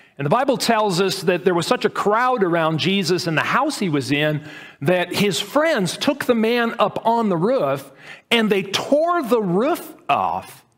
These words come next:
and they opened it up and they lowered the man down. There was a song that came out a couple of decades ago, or maybe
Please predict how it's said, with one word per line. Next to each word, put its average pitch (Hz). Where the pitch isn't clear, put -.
and 202
they 214
opened 285
it 220
up 220
and 185
they 165
lowered 208
the 165
man 185
down. 156
There 190
was 214
a 196
song 254
that 160
came 185
out 170
a 160
couple 185
of 151
decades 165
ago, 156
or 151
maybe 156